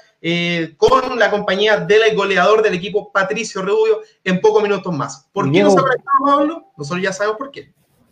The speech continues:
Speaker 2: Porque ahí está, se está conectando, pero antes de poder partir eso, pues, queremos decir un poco que al final de la, que se queden hasta el final, final, final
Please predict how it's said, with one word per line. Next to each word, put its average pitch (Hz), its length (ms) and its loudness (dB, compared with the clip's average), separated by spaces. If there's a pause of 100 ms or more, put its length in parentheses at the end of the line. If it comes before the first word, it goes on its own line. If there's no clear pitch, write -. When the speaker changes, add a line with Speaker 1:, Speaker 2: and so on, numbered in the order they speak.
(180)
Speaker 2:
Porque 117 240 0
ahí 156 60 6
está, 208 340 2
se - 80 -6
está 233 160 2
conectando, 233 420 2
pero 170 260 2
antes 202 220 0
de 214 100 2
poder 202 260 0
partir 214 300 -4
eso, 220 300 -2
pues, 190 280 -2
queremos 180 260 -2
decir 180 200 -2
un 180 80 -4
poco 180 240 -4
que 160 280 0
al 143 120 0
final 156 260 -4
de 170 80 2
la, 165 360 0
que 139 100 -4
se 143 160 -6
queden 190 220 2
hasta 180 160 -2
el 160 100 0
final, 180 320 0
final, 190 280 -2
final 190 540 -2